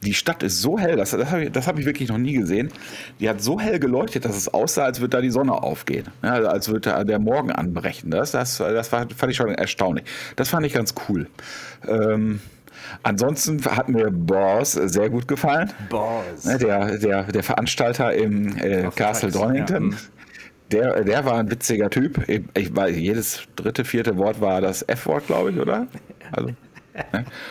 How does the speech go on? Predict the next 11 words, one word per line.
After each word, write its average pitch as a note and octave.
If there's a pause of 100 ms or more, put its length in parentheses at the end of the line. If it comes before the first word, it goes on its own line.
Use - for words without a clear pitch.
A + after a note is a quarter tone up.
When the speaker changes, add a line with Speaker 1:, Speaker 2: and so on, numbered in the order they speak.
(160)
Speaker 1:
Sehr C#3
fröhlicher C#3+
Geselle. B2 (220)
<laughs> -
Hat A#2
sehr A#2+
viel -
Spaß A2+
gemacht, A2
ihm G#2
zuzuhören. B2